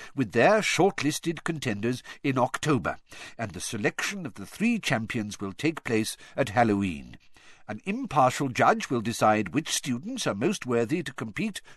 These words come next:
for the Triwizard Cup, the glory of their school, and a thousand galleons personal prize money." "I'm going for it!" Fred Weasley hissed down the table,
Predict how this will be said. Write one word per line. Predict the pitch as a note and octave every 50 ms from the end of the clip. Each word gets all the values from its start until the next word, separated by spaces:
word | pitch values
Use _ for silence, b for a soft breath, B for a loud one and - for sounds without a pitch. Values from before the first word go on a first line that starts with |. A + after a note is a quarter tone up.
| b
for | - A2+
the | - -
Triwizard | - - A#2+ A2+ A2+ A#2 G#2 F#2+ A2 F#2+ - G#2 F2+ -
Cup, | - - D3+ - - - b b b b b
the | b F#2
glory | - - G#2 D3 G#3 G#3+ G3 F3+ E3
of | D3 C3+ A#2
their | A2+ A#2 A2 A2+
school, | - - - - A3 G#3+ G#3 G3+ G3+ G3 B B B B B B
and | D3 B2+ A#2
a | A#2+ A2+
thousand | - - - B2+ D#3 F3 E3 D#3 - C3+ D3 D3+ D3 -
galleons | - - C3+ C#3 C3+ C3 B2+ B2 C3 B2 A2+ - -
personal | - - D3 C#3+ - - - C3 A#2+ A#2+ B2+ B2+
prize | - - B2 C3 B2 G#2+ F2+ D2+ E2+
money." | D#2+ E2 E2 D2+ - - - _ - - - - _ _ - - b b b b b b
"I'm | - G3+ A3 A3+ F#3+
going | B2 - D3 C#3 C#3+ D3+
for | - - F3+ A3+
it!" | C4+ C4 - - - - - - - - _
Fred | - - C#3 A#2+ G#2+ G2
Weasley | F#2+ A#2+ B2 A#2+ G#2+ - - B2 B2 A2+ - -
hissed | - D#3+ - - - - - -
down | C3 A#2+ A2+ A2
the | A2+ A2+
table, | - - C3+ A2+ F#2+ G#2 C3+ D#3+ B